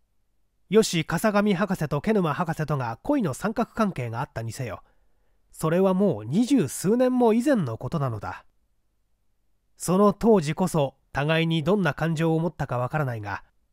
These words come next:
地雷二人は同じ学校に行動を持って何事もなく年月を送り、今はもう互いに五十の年を超えている。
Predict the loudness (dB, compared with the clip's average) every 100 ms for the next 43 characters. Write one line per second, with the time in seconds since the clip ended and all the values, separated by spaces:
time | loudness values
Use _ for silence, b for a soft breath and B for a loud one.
0 | _ _ _ -6 0 4 4 0 -2 -2
1 | 0 -2 -4 -10 _ _ -6 0 0 2
2 | 2 0 -2 -2 0 0 -2 0 0 2
3 | 2 0 -4 -8 -12 -12 _ _ _ _
4 | -6 -2 0 0 0 2 2 0 -2 -4
5 | -4 -6 -8 -6 -4 -2 -4 -4 -4 -4
6 | _ _ _ _ -4 -2 0 -2 -2 -2
7 | -2 -6 _ _ _ -8 -2 0 0 0
8 | -2 -2 0 0 0 -2 -6 -6 -6 -6
9 | -8 -8 -4 -4 -4 -8